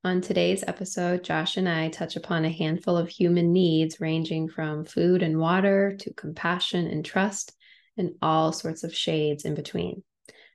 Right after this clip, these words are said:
Stick around because at the end of this episode, I have a short gift of breathwork for all of our listeners. Enjoy.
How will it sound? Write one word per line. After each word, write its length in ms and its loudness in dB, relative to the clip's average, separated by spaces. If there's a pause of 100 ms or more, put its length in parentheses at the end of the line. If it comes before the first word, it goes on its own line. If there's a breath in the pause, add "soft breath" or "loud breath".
Stick 280 -2
around 400 4
because 300 0
at 100 0
the 180 -2
end 240 2
of 120 0
this 200 -2
episode, 640 0
I 120 -2
have 140 0
a 60 -2
short 420 -2
gift 240 0
of 140 -2
breathwork 520 0 (140)
for 200 -4
all 160 2
of 100 0
our 140 2
listeners. 580 -6 (320)
Enjoy. 540 0